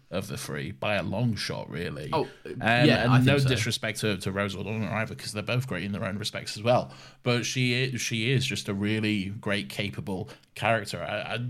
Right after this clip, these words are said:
Speaker 1: you know, I mentioned this last week. I do think there is a bit of a disservice done to her in terms of some of the writing and some of the stuff
Speaker 2: Yeah.
Speaker 1: that they choose to do, and we will obviously talk about that throughout the season. Um,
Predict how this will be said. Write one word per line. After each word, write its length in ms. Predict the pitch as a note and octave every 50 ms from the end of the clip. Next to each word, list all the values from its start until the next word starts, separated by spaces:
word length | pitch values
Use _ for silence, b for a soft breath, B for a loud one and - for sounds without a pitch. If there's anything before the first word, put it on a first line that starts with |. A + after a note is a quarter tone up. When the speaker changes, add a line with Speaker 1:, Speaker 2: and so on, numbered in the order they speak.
| A#2 A#2+ - -
Speaker 1:
you 120 | - A#2 A#2
know, 80 | G#2+
I 40 | G#2
mentioned 300 | G#2 A2+ A2 - - G#2+
this 140 | G2 - -
last 180 | G2 G2 -
week. 160 | - F2+ E2+ -
I 40 |
do 180 | - - G#2 G#2+
think 200 | - - G2+ G2
there 120 | - G2+
is 180 | G#2 G2+ - - B B B B B B B B
a 60 | G#2
bit 160 | G#2 C3 A2+
of 80 | G#2+ G2+
a 20 |
disservice 580 | G#2 - G#2 G2 - - A2 G#2 G2 G2 F#2+ -
done 200 | - B2 G#2+ G2
to 140 | G2 - G#2
her 80 | G2 F#2+
in 80 | G2+
terms 260 | G2 - A2+ G#2 G2 -
of 80 | F2+
some 160 | - - -
of 80 | - -
the 60 | -
writing 500 | - - B2 C#3+ C3 C3 C3+ G2 F#2 G2+
and 100 | G#2 G2+
some 200 | G2 - G#2 G2
of 80 | F#2+ F2
the 60 | G2+
stuff 460 | - - - G2+ G2+ G2 - - - - B B B B B
Speaker 2:
Yeah. 180 | A2+ G#2+ G#2+
Speaker 1:
that 100 | G#2+ G2+
they 140 | - G2 G#2
choose 460 | - - - A#2 A#2+ B2+ C3 B2+ -
to 40 | - -
do, 200 | - C2+ D2+ F2+
and 180 | G2 G#2 G#2+
we 60 | G#2+
will 180 | G2+ G#2+ G2+ F#2
obviously 300 | - - - - - -
talk 260 | - - - - -
about 200 | - - E2 C#2
that 160 | - - -
throughout 200 | - - F#2+ E2+ -
the 60 | F#2+
season. 460 | - - A2+ A2+ G#2 - F#2+ G#2 G#2 B B B B B B B -
Um, 720 | A#2 B2 B2+ B2 A#2+ A2+ A2+ A2+ A2+ A2+ A2 A2+ G#2+ F#2+